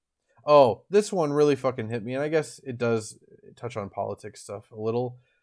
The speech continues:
Um, I believe this is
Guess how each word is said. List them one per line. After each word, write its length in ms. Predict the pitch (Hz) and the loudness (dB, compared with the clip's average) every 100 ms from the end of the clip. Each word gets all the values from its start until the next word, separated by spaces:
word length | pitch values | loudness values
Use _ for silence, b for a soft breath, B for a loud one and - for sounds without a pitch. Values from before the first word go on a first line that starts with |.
| b _ | b _
Um, 480 | 98 95 95 95 113 _ _ _ - | -10 -8 -10 -14 -16 _ _ _ -16
I 100 | 104 | -14
believe 580 | 113 120 139 135 127 123 | -10 -6 -4 -6 -8 -16
this 360 | 117 113 117 120 | -16 -12 -10 -8
is 440 | 113 110 104 - | -10 -10 -14 -20